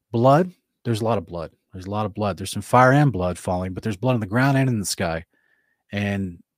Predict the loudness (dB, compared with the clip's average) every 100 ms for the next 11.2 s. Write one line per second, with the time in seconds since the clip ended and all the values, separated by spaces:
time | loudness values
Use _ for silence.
0 | _ _ -8 -2 2 4 2 -2 -4 -10
1 | -8 -4 2 2 4 2 4 2 2 0
2 | -2 -2 -4 -4 0 2 2 0 2 0
3 | -2 -14 -20 -8 -6 -2 4 6 6 4
4 | 0 _ _ _ _ _ _ -4 4 6
5 | 4 2 4 4 4 2 -2 0 0 -4
6 | -10 -16 _ _ -2 -2 -4 -14 _ _
7 | -20 0 2 2 0 -4 _ -6 -4 -2
8 | -2 0 0 -4 -8 _ _ _ _ _
9 | -6 -6 -6 -10 _ _ _ _ -10 -6
10 | 0 0 0 2 4 4 0 2 2 0
11 | -10